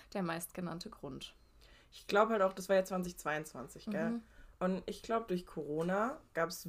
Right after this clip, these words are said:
Speaker 2: wirklich viele Beziehungen, die
Speaker 1: Mhm.
Speaker 2: erstmal gemerkt haben, dass sie eigentlich nicht zusammenpassen.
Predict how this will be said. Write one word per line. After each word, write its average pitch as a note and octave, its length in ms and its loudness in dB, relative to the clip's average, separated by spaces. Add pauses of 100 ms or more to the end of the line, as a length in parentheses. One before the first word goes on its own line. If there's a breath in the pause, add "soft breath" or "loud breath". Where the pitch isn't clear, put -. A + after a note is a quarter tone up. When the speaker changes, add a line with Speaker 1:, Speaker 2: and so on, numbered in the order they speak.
(120)
Speaker 2:
wirklich G#3 460 2
viele A#3+ 300 0
Beziehungen, G3 880 0
die F3+ 300 0
Speaker 1:
Mhm. G3 100 -4
Speaker 2:
erstmal G3 480 4
gemerkt E3+ 480 0
haben, D#3+ 280 6
dass F3 180 2
sie E3 100 2
eigentlich F3 400 2
nicht D#3+ 240 -6
zusammenpassen. G#3+ 880 -4